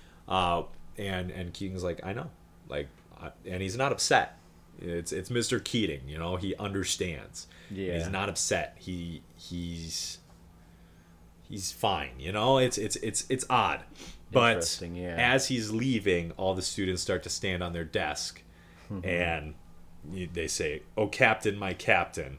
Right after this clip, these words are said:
Speaker 1: And each of 'em stands on their desks, uh, the members of the Dead Poets Society. Obviously, not every kid in the class was a member, but the ones who were stand
Speaker 2: Yeah.
Speaker 1: up and say, "Oh, Captain, my Captain." And it kinda inspires Keating as he leaves the room, like, even with the headmaster threatening each of them as they stand up, like,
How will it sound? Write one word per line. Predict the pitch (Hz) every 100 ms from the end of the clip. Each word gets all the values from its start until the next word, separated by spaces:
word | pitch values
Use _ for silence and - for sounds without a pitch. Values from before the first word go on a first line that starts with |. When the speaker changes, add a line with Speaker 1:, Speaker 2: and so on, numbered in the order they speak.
| -
Speaker 1:
And | 92 87 85
each | 104 92 101
of | 90
'em | 80
stands | - 92 85 85
on | 82
their | 80
desks, | 78 78 73 - - 92
uh, |
the | 85 90
members | 92 92 87 85
of |
the | 85 78 -
Dead | 78 -
Poets | 73 67
Society. | - - 64 78
Obviously, | 92 90 92
not | 85 87 -
every | 95 90 87
kid | - 90
in | 69
the | 71
class | - 85 76 -
was | 73
a | 76
member, | 80 76 58 - - - - -
but | 92 82 - - - - - - - -
the | 101
ones | 92 101 98 -
who | 98
were | 98 98 87 73 - - -
stand | 92 92 90
Speaker 2:
Yeah. | 87
Speaker 1:
up | 87
and |
say, | - 87
"Oh, | 85
Captain, | - 90 85 87
my | 85 82
Captain." | - 80 78 80
And | 78
it | 78
kinda | 95 82
inspires | 78 - - 82 80 78 -
Keating | 123 113 104 98 95 - - - 101
as | 95
he | 95 90
leaves | 92 95 87
the | 95
room, | 92 95 92
like, | 95 82
even | 117 120 117 107
with | 98 98 -
the | 95
headmaster | - 95 90 92 92 92
threatening | - 107 92 95 92
each | 92 85
of | 92
them | 90
as | 87 85
they | 85
stand | - 98 85 85
up, | 82 82
like, | 82